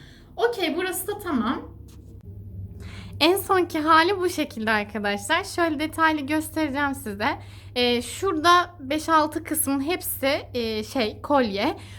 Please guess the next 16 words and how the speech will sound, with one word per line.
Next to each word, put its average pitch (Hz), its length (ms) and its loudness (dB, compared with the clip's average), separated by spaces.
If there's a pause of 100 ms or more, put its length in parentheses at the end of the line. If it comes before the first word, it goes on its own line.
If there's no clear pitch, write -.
(140)
Burada 320 460 4
işte, 302 560 0
e, 254 180 0
bilekliklerim 330 680 4
var. 330 220 4
Daha 302 160 4
çok 294 220 -6
takmadığım, 220 720 2 (300)
yani 214 360 0
daha 285 200 6
çok 311 180 4
elimin 285 400 6
gitmediği 233 520 4
bileklikler. 320 600 4
Bir 339 220 4
de, 339 60 6